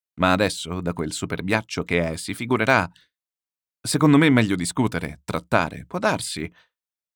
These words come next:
A me sono stati affidati ben altri affari e nessuno ebbe mai a pentirsene. Il generale Betryshev, per ultimo.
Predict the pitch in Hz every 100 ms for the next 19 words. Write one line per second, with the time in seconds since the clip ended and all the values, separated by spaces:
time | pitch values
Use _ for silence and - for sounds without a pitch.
0 | - - 101 113 92 - 101 87 95 98
1 | 95 85 87 90 107 107 - 170 95 92
2 | 101 - 185 151 87 90 92 80 78 85
3 | 90 87 95 90 87 - _ _ _ -
4 | 185 139 175 214 240 156 151 - 95 -
5 | - 95 - 131 127 104 - 95 120 -